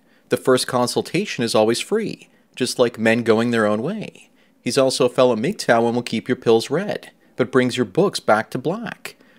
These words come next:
Reach out to Chris Whalen, C P A, today for all your personal and business accounting needs, before taking care of your sexual needs. Sponsor link is down below.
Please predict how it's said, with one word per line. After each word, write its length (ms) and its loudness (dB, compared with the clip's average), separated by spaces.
Reach 300 2
out 160 6
to 80 -10
Chris 340 0
Whalen, 500 0
C 280 -4
P 260 -6
A, 140 -4
today 380 -4
for 200 -2
all 140 4
your 100 -2
personal 520 -4
and 100 -4
business 320 -2
accounting 380 -4
needs, 440 -4
before 320 2
taking 380 -2
care 220 0
of 80 -4
your 100 -4
sexual 560 -2
needs. 560 -6
Sponsor 640 -2
link 280 -4
is 160 -4
down 260 -2
below. 560 -6